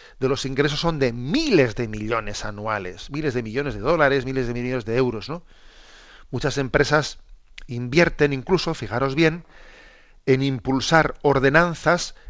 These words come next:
en favor de la libertad de expresión para contrarrestar acusaciones judiciales que puedan. Esto es, es interesante, esto que dice el documento de la Conferencia Episcopal Estadounidense.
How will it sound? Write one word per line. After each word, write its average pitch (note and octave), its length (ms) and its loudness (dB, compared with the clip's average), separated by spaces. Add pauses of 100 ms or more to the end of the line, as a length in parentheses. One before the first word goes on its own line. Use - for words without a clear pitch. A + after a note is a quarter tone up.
en C3 160 0
favor D3 320 2
de D#3 80 4
la C3+ 100 6
libertad B2+ 460 2
de C#3+ 60 4
expresión C3+ 720 0 (360)
para C3 240 6
contrarrestar C3+ 1040 0
acusaciones D3 720 -2
judiciales D3 680 0
que B2 140 -4
puedan. B2 520 2 (420)
Esto F3 260 -2
es, - 100 -6 (100)
es D3 220 -4
interesante, D3 640 -2
esto A2+ 220 -8
que A#2 80 -8
dice A#2 200 -6
el B2 80 -4
documento B2 500 -6
de A#2+ 120 -2
la A#2 80 0
Conferencia B2 400 -4
Episcopal B2 340 -4
Estadounidense. A2+ 720 -8